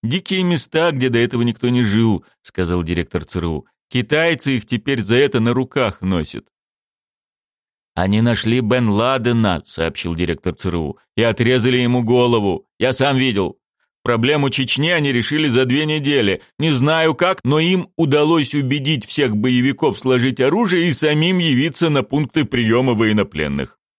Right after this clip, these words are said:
Бывшие независимые государства Украина, Белоруссия, Армения, Грузия и Азербайджан,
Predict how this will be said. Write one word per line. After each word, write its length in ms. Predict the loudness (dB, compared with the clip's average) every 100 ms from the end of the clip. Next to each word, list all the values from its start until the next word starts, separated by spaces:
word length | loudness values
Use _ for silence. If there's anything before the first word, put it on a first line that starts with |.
| _ _ _ _ _ _ -4
Бывшие 420 | -2 -2 0 0
независимые 640 | 0 0 2 0 0 -2 0
государства 640 | -2 -2 0 0 0 -4
Украина, 480 | -2 0 0 0 0
Белоруссия, 500 | 0 0 0 -2 -2
Армения, 460 | 0 0 0 0
Грузия 400 | 0 0 0 0
и 240 | -2 -2 0
Азербайджан, 1400 | 2 0 0 0 0 0 0 -2 -4 -2 -2 -2 -4